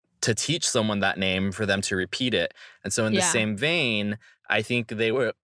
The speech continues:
Speaker 1: they were, I don't know if it was intentional, but I think it was responsible to not show the specifics of the rituals, because then people might see it and say, "I wanna try that," and then they fuck it up,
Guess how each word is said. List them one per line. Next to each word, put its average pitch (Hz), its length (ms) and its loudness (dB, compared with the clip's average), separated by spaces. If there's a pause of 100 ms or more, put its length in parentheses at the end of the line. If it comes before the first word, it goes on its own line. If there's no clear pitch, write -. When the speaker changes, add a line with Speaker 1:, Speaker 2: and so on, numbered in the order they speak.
(140)
Speaker 1:
they 110 140 2
were, 107 200 0
I 98 80 0
don't 127 100 4
know 131 60 2
if 123 80 -2
it 123 40 -2
was 107 140 -4
intentional, 107 500 0
but 98 140 0
I 95 80 0
think 123 200 -4
it 123 80 2
was 107 140 0
responsible 98 640 -2
to - 160 -2
not 98 380 0
show 98 240 2
the 92 100 -2
specifics - 600 -2
of 95 120 0
the 92 100 0
rituals, 131 640 -2 (420)
because 104 360 0
then 98 480 0 (120)
people 110 280 -2
might 113 200 2
see 131 240 -2
it 101 180 2
and 101 120 -4
say, 107 260 0
"I 151 120 2
wanna 143 240 0
try 101 260 -2
that," 107 340 0
and 101 180 -4
then 98 360 0
they 98 120 0
fuck 101 300 -6
it 123 80 -2
up, 139 260 -2